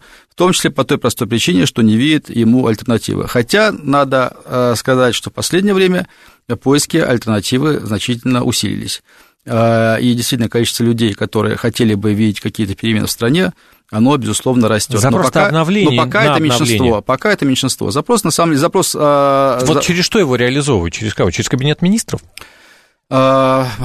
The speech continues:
Speaker 1: обновление можно реализовывать, да, и через кабинет министров, то есть через замену премьера и кабинета министров. Обновление можно реализовывать через обновление губернаторского корпуса.
Speaker 2: Это
Speaker 1: То
Speaker 2: уже
Speaker 1: есть если,
Speaker 2: происходит.
Speaker 1: если, если, если
Speaker 2: Да.
Speaker 1: при, так сказать, неизменности позиции самого президента.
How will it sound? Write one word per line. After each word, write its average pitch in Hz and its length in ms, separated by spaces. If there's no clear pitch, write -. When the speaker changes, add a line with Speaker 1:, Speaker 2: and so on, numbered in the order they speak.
Speaker 1:
обновление 170 360
можно 160 240
реализовывать, 143 500
да, 123 240
и 127 120
через 131 260
кабинет 131 280
министров, 165 480
то 143 100
есть 131 120
через 123 160
замену 127 280
премьера 123 480
и 110 480
кабинета 113 460
министров. 113 600
Обновление 131 540
можно 107 540
реализовывать 107 680
через 107 360
обновление 123 420
губернаторского 147 480
корпуса. 127 560
Speaker 2:
Это 120 140
Speaker 1:
То 139 80
Speaker 2:
уже 131 200
Speaker 1:
есть 147 140
если, 156 40
Speaker 2:
происходит. 131 640
Speaker 1:
если, 135 180
если, 123 140
если 147 400
Speaker 2:
Да. 139 60
Speaker 1:
при, 143 160
так 127 140
сказать, 127 180
неизменности 139 480
позиции 131 320
самого 131 280
президента. 120 640